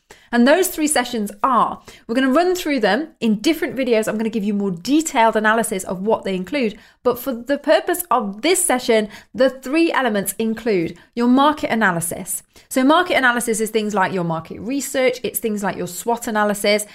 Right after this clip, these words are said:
And if you don't know what any of these mean, don't worry. I'm gonna go into more detail in future episodes.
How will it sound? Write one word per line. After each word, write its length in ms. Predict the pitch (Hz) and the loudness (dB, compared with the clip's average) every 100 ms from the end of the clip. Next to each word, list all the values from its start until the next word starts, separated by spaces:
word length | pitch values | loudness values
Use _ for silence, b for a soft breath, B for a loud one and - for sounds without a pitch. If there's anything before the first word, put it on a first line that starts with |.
| B | B
And 100 | 214 | -6
if 80 | 202 | -4
you 60 | 220 | 0
don't 300 | 330 320 294 | 4 4 4
know 160 | 262 | 4
what 140 | 208 - | 4 2
any 180 | 254 254 | 0 0
of 60 | |
these 200 | 233 220 | -2 -2
mean, 240 | 208 185 175 | -2 -2 0
don't 380 | 220 226 208 | 0 0 -2
worry. 340 | 214 233 190 - | 2 4 4 0
I'm 140 | 202 | 0
gonna 140 | 208 196 | 0 2
go 180 | 202 | 2
into 200 | 202 190 | 0 -2
more 200 | 190 190 | -2 -2
detail 420 | 180 233 220 175 175 | -2 -2 -2 -6 -4
in 220 | 196 190 | -6 -4
future 320 | - 190 - | -6 -6 -4
episodes. 580 | 190 190 185 - - | -4 -4 -4 -4 -6